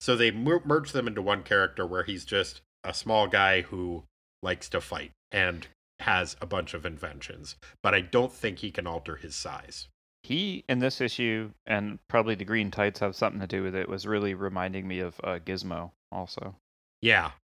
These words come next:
Speaker 1: I can totally see that. It would honestly not surprise me that much if Gizmo was inspired by him,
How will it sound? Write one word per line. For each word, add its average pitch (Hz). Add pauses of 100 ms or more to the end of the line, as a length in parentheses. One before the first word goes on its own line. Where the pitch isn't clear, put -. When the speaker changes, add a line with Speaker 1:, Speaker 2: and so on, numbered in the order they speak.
Speaker 1:
I 113
can 104
totally 92
see 92
that. 90
It 110
would 107
honestly 120
not 104
surprise 101
me 107
that 101
much -
if 90 (120)
Gizmo 90 (300)
was 90
inspired 90
by 82
him, 71